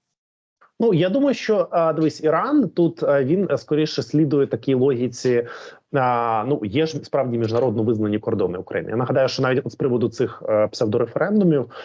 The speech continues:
а, була, а, було рішення Верховної Ради України, звернення до всіх урядів. До речі, рішення підтримано всі, да? Тобто і влада,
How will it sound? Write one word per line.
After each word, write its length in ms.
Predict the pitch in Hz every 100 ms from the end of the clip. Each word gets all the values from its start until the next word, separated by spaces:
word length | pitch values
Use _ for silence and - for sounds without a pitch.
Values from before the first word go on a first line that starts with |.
| - -
а, 300 | 123 117 107
була, 720 | 104 127 143 147 135 104 92 -
а, 300 | 110 104 98
було 240 | 117 156
рішення 300 | 180 - 110
Верховної 480 | 98 110 143 165 143
Ради 260 | 98 87
України, 500 | 87 - 110 98 131 151
звернення 520 | 107 110 156 113 110
до 260 | 104 110 113
всіх 260 | 113 131 117
урядів. 440 | 113 98 101 87 87
До 80 |
речі, 240 | 123 147 -
рішення 340 | 135 - 110
підтримано 460 | 87 - 110 104 92
всі, 340 | 90 - 101
да? 180 | 85 131
Тобто 300 | - - 98
і 40 |
влада, 580 | 98 95 123 117 113 110